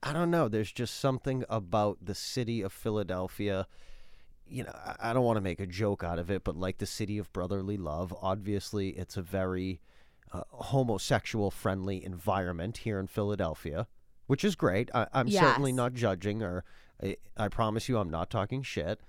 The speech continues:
Speaker 1: Uh, there's also huge social and economic issues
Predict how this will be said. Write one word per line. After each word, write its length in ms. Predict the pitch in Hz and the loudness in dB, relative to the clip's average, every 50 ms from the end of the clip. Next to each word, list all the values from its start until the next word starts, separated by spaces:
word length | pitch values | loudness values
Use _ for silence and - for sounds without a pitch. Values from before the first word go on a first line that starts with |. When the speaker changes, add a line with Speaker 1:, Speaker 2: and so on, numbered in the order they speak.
| - - - - - - - - | -20 -20 -20 -20 -20 -20 -16 -10
Speaker 1:
Uh, 280 | - 92 92 92 85 67 - - | -8 -6 -4 -4 -6 -6 -8 -8
there's 300 | 110 - 117 107 98 117 | -4 -2 -2 0 2 2
also 640 | 113 107 107 104 - - 110 104 101 98 98 - - - | 4 4 2 2 0 0 2 2 2 2 0 -4 -8 -14
huge 800 | - - - - - 180 147 139 135 131 123 110 104 - - - - - - - - - - - - | -16 -14 -10 -2 2 2 4 4 4 2 0 -2 -6 -10 -12 -14 -18 -20 -20 -20 -20 -20 -20 -20 -16
social 640 | - - - - 143 131 127 120 - 139 123 120 | -12 -6 0 4 4 4 4 2 0 0 2 2
and 120 | 110 104 - - | 0 -2 -2 -2
economic 680 | 117 110 - - 107 104 98 82 80 95 110 110 - - | -2 -2 -2 -2 -4 -2 -2 0 0 0 0 -2 -2 -2
issues 480 | 110 113 - - 127 127 135 143 127 | -6 -4 -4 -4 -2 -2 -2 -4 -4